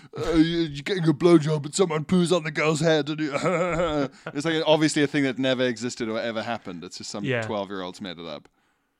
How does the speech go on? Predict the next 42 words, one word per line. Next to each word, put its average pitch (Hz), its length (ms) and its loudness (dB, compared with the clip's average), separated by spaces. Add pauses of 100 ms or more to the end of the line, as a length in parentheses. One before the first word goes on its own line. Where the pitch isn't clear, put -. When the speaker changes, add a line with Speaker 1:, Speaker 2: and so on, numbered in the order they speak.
(220)
Speaker 2:
Yeah. 120 340 -4 (360)
Speaker 1:
Yeah. 117 260 0 (260)
So 151 240 2
during 170 360 4
that 151 160 -2
phase, 110 560 -4
my 117 140 -6
friend 117 280 -4
Tom 113 300 -2
said, 101 220 -8
"Oh, 151 200 4
Lucky 127 260 -2
Pierre 120 420 -2
is 110 220 -8
the 107 160 -10
fucking 127 420 -10
threesome 151 400 -8
person." 101 400 -10 (640)
But 135 100 -4
it 139 100 -4
does 226 160 -2
seem 254 120 -4
Speaker 2:
Right. 226 80 -4
Speaker 1:
to 220 140 0
have 147 100 -2
spread 190 260 -2
around, 156 400 -2
'cause 117 180 -8
it, 127 160 -6 (140)
that's 156 240 -4
not 170 100 -4
the 131 60 -10
first 147 260 -4
time 135 260 0
someone 123 260 -4
on 113 140 -2
Bud 117 200 0
Pod's 98 340 -6
referenced 110 420 -8
it. - 120 -18 (460)
Speaker 2:
Oh, 185 180 -4
interesting. 135 680 -8